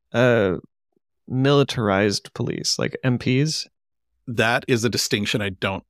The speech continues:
Speaker 2: know. Uh,
Speaker 1: Okay.
Speaker 2: they
Speaker 1: <laughs>
Speaker 2: are introduced as military police, but
Speaker 1: Okay.
Speaker 2: they were careful to note the fire department is under the control of the military.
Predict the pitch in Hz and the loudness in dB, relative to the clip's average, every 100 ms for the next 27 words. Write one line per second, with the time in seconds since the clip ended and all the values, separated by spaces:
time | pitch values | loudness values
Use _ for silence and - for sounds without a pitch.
0 | - 95 - 95 - - 113 98 - 113 | -10 -8 -8 -12 -8 -2 0 0 -2 0
1 | 113 113 107 101 101 - 120 135 143 131 | 2 2 0 0 -4 -4 -4 -2 0 2
2 | - 127 107 104 101 110 - 117 117 143 | 2 -2 -2 -2 0 0 0 0 0 -2
3 | 98 85 - - 110 123 110 165 139 156 | -2 -6 -10 -6 -2 -2 0 0 2 2
4 | 117 127 156 - 156 - 117 117 110 - | 2 0 0 0 2 2 2 2 0 -4
5 | - - 120 135 135 107 - 107 113 104 | -12 -2 0 0 -2 -4 -4 -4 -4 -4
6 | 107 107 101 107 - 113 98 98 95 98 | -4 -4 -6 -6 -4 -4 -4 -6 -6 -4
7 | 123 147 143 185 | -2 0 0 0